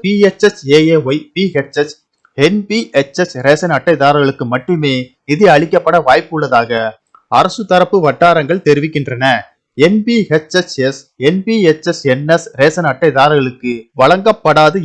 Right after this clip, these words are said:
எனவும், மேலும் வீட்டில் அரசு ஊழியர்கள் இருந்தால் இந்த உரிமை தொகை கிடைக்காது என்றும் தகவல்கள் தெரிவிக்கின்றன.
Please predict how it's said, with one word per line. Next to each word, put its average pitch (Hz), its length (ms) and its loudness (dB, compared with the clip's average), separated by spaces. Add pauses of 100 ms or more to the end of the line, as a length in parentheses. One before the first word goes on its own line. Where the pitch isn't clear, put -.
எனவும், 120 320 -6 (320)
மேலும் 185 320 4
வீட்டில் 208 400 0 (100)
அரசு 175 300 0
ஊழியர்கள் 175 560 2
இருந்தால் 135 380 0 (240)
இந்த 190 220 0
உரிமை 175 340 -2
தொகை 156 280 -4
கிடைக்காது 156 520 0
என்றும் 127 400 -10
தகவல்கள் 156 640 0
தெரிவிக்கின்றன. 131 560 -6